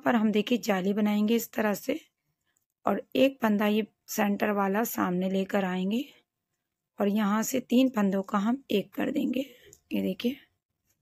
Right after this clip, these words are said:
अब फिर से जाली बनाएंगे और एक फंदा बुनेंगे, जाली बनाएंगे, फिर से तीन फंदों का एक करेंगे तो सेंटर वाला फंदा हम आगे लेकर आएंगे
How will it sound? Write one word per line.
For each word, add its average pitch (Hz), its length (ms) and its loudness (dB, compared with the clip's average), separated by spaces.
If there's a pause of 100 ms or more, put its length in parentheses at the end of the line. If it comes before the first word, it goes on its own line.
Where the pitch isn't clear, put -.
(320)
अब - 160 0
फिर 233 120 8
से 254 180 6
जाली 214 340 6
बनाएंगे 226 520 2 (540)
और 208 100 2
एक 269 440 2
फंदा 208 320 2
बुनेंगे, 196 540 0 (760)
जाली 202 400 2
बनाएंगे, 247 500 4
फिर 247 200 2
से 262 200 -2
तीन 240 260 4
फंदों 226 320 4
का 240 280 0
एक 220 240 0
करेंगे 226 340 2
तो 247 180 -2
सेंटर 240 440 0
वाला 220 280 0
फंदा 196 360 -2
हम 240 220 -2 (640)
आगे 196 280 2
लेकर 202 340 0
आएंगे 202 360 -2